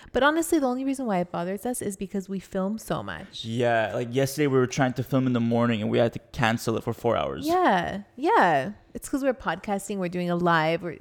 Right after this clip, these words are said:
Speaker 1: you know.
Speaker 2: Yeah, like,
Speaker 1: So then I, even yesterday, I went downstairs and asked the gardener
Speaker 2: Oh, yeah, you
Speaker 1: in,
Speaker 2: did.
Speaker 1: like, the most polite way. I didn't want him to feel like, you
Speaker 2: Of
Speaker 1: know,
Speaker 2: course, he's just
Speaker 1: I'm
Speaker 2: doing his
Speaker 1: intruding.
Speaker 2: job. I mean, he's not doing anything
Speaker 1: "Excuse
Speaker 2: wrong.
Speaker 1: me.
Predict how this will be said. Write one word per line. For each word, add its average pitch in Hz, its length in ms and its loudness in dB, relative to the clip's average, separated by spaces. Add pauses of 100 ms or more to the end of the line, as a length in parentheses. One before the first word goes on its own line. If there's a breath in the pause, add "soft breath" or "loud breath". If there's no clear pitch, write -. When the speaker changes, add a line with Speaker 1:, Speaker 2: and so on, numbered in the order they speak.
Speaker 1:
you - 140 -12
know. 98 260 -10
Speaker 2:
Yeah, 113 160 -2
like, 127 200 2
Speaker 1:
So - 160 0
then 320 180 4
I, 269 100 6
even 285 260 0
yesterday, 226 460 2
I 196 60 4
went 196 260 0
downstairs 196 560 2
and 190 120 -4
asked 175 260 -6
the 180 100 -2
gardener 131 300 2
Speaker 2:
Oh, 131 60 6
yeah, 120 200 6
you 107 120 0
Speaker 1:
in, 240 120 -2
Speaker 2:
did. 254 60 -4
Speaker 1:
like, 254 220 0
the 262 80 6
most 226 420 -6
polite 170 440 0
way. 175 260 2
I 165 80 4
didn't 185 200 -4
want 190 160 -2
him 202 140 -6
to 220 160 -12
feel 160 240 -10
like, 139 320 -8
you - 80 -6
Speaker 2:
Of 123 60 -2
Speaker 1:
know, - 60 -12
Speaker 2:
course, 131 220 2
he's 127 160 0
just 226 180 -4
Speaker 1:
I'm 240 100 0
Speaker 2:
doing 233 100 2
his 160 80 2
Speaker 1:
intruding. 139 240 2
Speaker 2:
job. 143 180 4
I 117 60 2
mean, 120 160 0
he's 117 100 -4
not 139 160 2
doing 127 140 2
anything 127 240 2
Speaker 1:
"Excuse - 80 8
Speaker 2:
wrong. 135 340 6
Speaker 1:
me. 339 460 -4